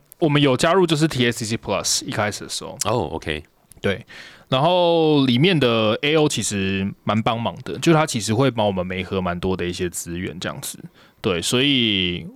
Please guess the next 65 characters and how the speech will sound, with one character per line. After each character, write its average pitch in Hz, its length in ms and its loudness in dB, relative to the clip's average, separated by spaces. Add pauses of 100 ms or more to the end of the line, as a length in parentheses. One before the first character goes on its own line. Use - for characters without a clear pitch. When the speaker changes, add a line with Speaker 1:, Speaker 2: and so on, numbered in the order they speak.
Speaker 1:
我 131 140 0
们 170 120 2
其 143 140 0
实 117 160 2
很 104 220 0
快 123 260 0
就 113 140 0
是， 98 760 0 (400)
呃 90 360 0 (140)
，A 135 140 0
V 135 180 0
A 131 60 0
其 104 180 -4
实 101 60 0
那 117 140 2
时 107 100 -2
候 95 80 2
就 101 120 0
找 - 180 -4
上 95 180 -2
我 85 120 -8
们 80 260 -14 (100)
这 - 80 -8
样 82 120 -4
子。 - 200 -12 (240)
对， - 140 -2
Speaker 2:
OK。 101 140 -2
Speaker 1:
然 92 120 0
后 104 200 2
在 104 120 0
二 107 120 2
零 101 180 0
二 104 80 2
一 104 80 0
年 92 160 -2
的 85 80 -8
时 - 140 -6
候 87 120 -2
就 90 380 0 (560)
到 101 200 0
A 98 60 0
V 95 180 -2
A 92 220 0
跟 95 440 0
J 101 120 0
J 95 160 -2
跟 95 160 -2
其 95 140 -4
他 90 100 -2
的 92 80 -2
天 95 220 -6
使 92 80 -10
投 87 160 -8
资 92 140 -6
人 87 100 -6
去 - 100 -8
做 92 220 -4
了 85 80 -6
一 85 40 -12
个 87 100 -8
简 80 160 -10
单 85 180 -4
的 85 80 -6
一 85 80 -10
个 80 340 -8